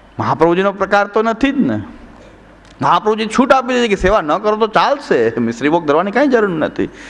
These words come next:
સેવા તમારાથી બની શકતી નથી, કાંઈ વાંધો નહીં, કથા કરો. મહાપ્રભુજી બતાવે છે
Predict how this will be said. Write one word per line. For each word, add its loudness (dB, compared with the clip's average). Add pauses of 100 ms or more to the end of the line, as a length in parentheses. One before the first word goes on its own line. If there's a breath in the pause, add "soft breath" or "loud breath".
(320 loud breath)
સેવા 4
તમારાથી -2
બની 2
શકતી 0
નથી, 0
કાંઈ 2
વાંધો 2
નહીં, -2
કથા 2
કરો. -4 (300)
મહાપ્રભુજી 0
બતાવે -2
છે -18